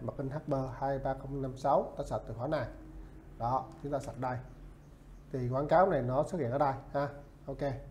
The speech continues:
rồi. Rồi ta search Mật là Mật In. Sao đi? Đó, xem đó, thấy chưa? Đây là quảng cáo của mình này ha. Ok, rồi. Bây giờ chúng ta sẽ quay lại cách nào để cài đặt một cái chiến dịch quảng cáo và ta lập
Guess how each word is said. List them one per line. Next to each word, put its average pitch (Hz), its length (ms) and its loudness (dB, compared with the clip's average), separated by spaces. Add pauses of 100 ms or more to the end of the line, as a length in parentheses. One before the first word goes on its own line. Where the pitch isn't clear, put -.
(200)
rồi. 123 280 -2 (480)
Rồi 139 140 0
ta 135 160 -2
search 110 260 -2
Mật 113 340 -4
là 107 200 0
Mật 107 180 -6 (100)
In. 120 380 -4 (1040)
Sao 139 140 -4
đi? 143 100 2 (460)
Đó, 113 180 -4 (200)
xem 135 280 -4
đó, 135 300 4
thấy 160 100 4
chưa? 143 100 6 (380)
Đây 139 80 2
là 135 60 0
quảng 127 160 0
cáo 147 160 6
của 175 60 4
mình 151 160 4
này 123 200 -2
ha. 143 220 4 (500)
Ok, 151 140 -2 (460)
rồi. 143 240 6 (680)
Bây 165 100 6
giờ 147 60 6
chúng 175 120 4
ta 170 140 12
sẽ 160 140 2
quay 175 140 10
lại 127 220 6
cách 202 160 2
nào 143 240 6
để 123 200 4 (140)
cài 147 140 12
đặt 127 200 4
một 117 220 0
cái 151 100 -2
chiến 202 160 6
dịch - 140 2
quảng 147 160 2
cáo 156 300 10 (440)
và 127 120 6
ta 143 120 4
lập 139 160 4